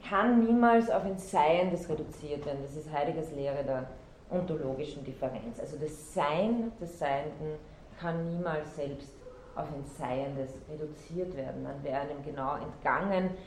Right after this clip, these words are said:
was es heißt, zu sein, also im Sein diesen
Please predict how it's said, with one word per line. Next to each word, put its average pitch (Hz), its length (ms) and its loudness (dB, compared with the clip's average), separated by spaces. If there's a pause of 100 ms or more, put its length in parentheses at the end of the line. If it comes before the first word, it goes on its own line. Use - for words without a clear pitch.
(140)
was 160 280 6
es 156 200 -6
heißt, 147 540 0
zu - 160 -10
sein, 135 540 -4
also 135 160 -10
im 156 180 -6
Sein 131 380 -6
diesen - 200 -12